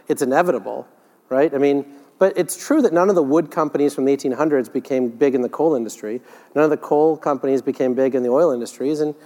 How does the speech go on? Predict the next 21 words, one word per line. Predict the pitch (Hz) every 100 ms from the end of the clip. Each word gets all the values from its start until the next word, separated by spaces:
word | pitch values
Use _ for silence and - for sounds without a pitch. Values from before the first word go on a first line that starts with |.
| - - -
I | 185
don't | 220
think | 214 196
none | 190 196
of, | -
any | 165 185
of | 185 139
those | 175 196
companies | 160 147 147
are | 147
really | 143 151
gonna | 151 147
be | 143
big | 123 143 147
in | 160
our | 147 233
industry, | 175 104 107 - 117
right? | 143 160
It's | 143 170
not | 175 -
that | 170